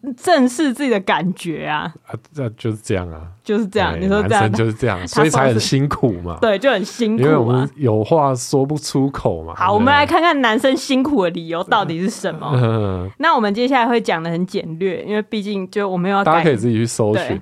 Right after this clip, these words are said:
Speaker 2: 然后
Speaker 1: 嘿。
Speaker 2: 要自己去看。
Speaker 1: 刘雨桐哈鲁卡在七月十五号发的文章。
Speaker 2: 嘿，
Speaker 1: 嗯。
Speaker 2: 但他，他有分享男生三个辛苦的理由。
Speaker 1: 嗯哼。
Speaker 2: 第一点是被传统观念束缚。
Speaker 1: 嗯。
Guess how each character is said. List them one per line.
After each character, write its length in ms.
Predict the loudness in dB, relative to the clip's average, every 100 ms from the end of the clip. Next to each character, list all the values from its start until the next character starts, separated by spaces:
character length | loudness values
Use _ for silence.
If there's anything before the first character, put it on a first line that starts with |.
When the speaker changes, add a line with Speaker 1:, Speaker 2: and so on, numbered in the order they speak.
| -8
Speaker 2:
然 120 | -10
后 220 | -6 -6
Speaker 1:
嘿。 260 | -6 -10 -10 -12
Speaker 2:
要 60 | -10
自 120 | -6
己 80 | -6
去 80 |
看。 320 | -6 -6 -6 -8 -16 -8
Speaker 1:
刘 180 | -4
雨 80 | -4
桐 180 | -4 -6
哈 220 | -4 -4
鲁 220 | -2 -4
卡 280 | -4 -4 -4
在 220 | -2 -4
七 200 | -2 -2
月 140 | 0 2
十 200 | 0 -6
五 120 | -6
号 200 | -4 -4
发 180 | -2 -4
的 80 | -4
文 220 | -6 -4
章。 240 | -2 -2
Speaker 2:
嘿， 160 | -2 -2
Speaker 1:
嗯。 100 | -4 0
Speaker 2:
但 160 | 0
他， 240 | 4 2 2
他 220 | 2 2
有 360 | 4 2 0 -4 -6
分 260 | 0 0
享 340 | 2 -2 -2 -4
男 220 | -4 -2
生 240 | -2 -2
三 320 | 0 0 0
个 240 | 0 -2 -4 -12 _ _
辛 360 | -20 -6 -2 0
苦 180 | -2 -6
的 120 | -6
理 260 | -8 -10 -10
由。 140 | -8
Speaker 1:
嗯 180 | -6 -6
哼。 180 | -8 -6
Speaker 2:
第 280 | -4 -2 -4
一 40 |
点 280 | -2 -2 -2
是 320 | -4 -4 -4 -4 -2
被 240 | 2 0
传 320 | 0 -2 -2
统 240 | -2 -2 -2
观 240 | -2 -2
念 240 | -2 -4
束 260 | -4 -2 -2
缚。 220 | -2 -16 -16 -12
Speaker 1:
嗯。 320 | -10 -10 -8